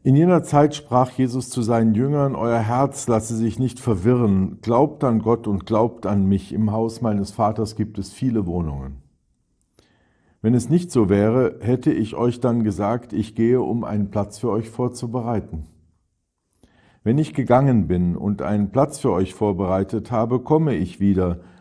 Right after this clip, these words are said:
und werde euch zu mir holen, damit auch ihr dort seid, wo ich bin. Und wohin ich gehe, den Weg dorthin kennt ihr."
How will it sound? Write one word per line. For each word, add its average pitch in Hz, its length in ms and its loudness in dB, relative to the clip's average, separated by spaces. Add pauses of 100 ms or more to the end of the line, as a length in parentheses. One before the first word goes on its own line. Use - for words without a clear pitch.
(220)
und 101 180 -4
werde 127 300 2
euch 110 360 -2
zu - 160 0
mir 120 360 2
holen, 143 540 2 (120)
damit 120 360 -2
auch 110 180 0
ihr 143 260 0
dort 113 300 -2
seid, 113 340 -4
wo 107 120 -2
ich 101 200 -8
bin. 73 260 -4 (1000)
Und 110 180 -4
wohin 120 260 4
ich 127 220 -4
gehe, 135 320 4
den 101 220 2
Weg 120 260 0
dorthin 156 440 -2
kennt 190 320 -2
ihr." - 220 -10